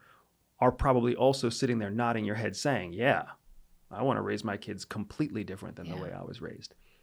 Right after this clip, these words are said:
Speaker 1: which is why we put so much care and effort into picking the daycares that they go to, the schools districts that we belong to,
Speaker 2: Mm-hmm.
Speaker 1: the private schools that we enroll them in.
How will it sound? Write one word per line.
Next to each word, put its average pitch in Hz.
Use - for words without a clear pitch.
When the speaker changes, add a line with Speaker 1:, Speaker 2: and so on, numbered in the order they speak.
Speaker 1:
which 143
is 131
why 127
we 135
put 127
so 123
much -
care 147
and 127
effort 120
into 113
picking 110
the 123
daycares 113
that 95
they 98
go 92
to, -
the 127
schools 151
districts 123
that 117
we 120
belong 131
to, -
Speaker 2:
Mm-hmm. 151
Speaker 1:
the 131
private 160
schools 113
that 117
we 123
enroll 127
them 98
in. 78